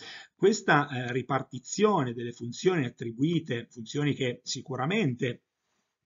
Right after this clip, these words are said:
avevano subito un lungo processo di formazione storica,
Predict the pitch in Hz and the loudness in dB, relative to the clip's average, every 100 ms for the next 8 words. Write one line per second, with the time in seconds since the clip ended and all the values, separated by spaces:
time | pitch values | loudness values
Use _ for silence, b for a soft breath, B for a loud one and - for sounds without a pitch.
0 | - - 135 139 123 110 127 156 127 120 | -18 0 4 4 2 0 0 2 0 4
1 | 175 156 123 120 - 151 - 123 113 120 | 4 4 2 -6 0 2 2 -2 -6 -8
2 | 117 113 - 120 - 156 123 120 120 120 | -10 -6 -2 -2 -4 -4 -4 -4 -4 -6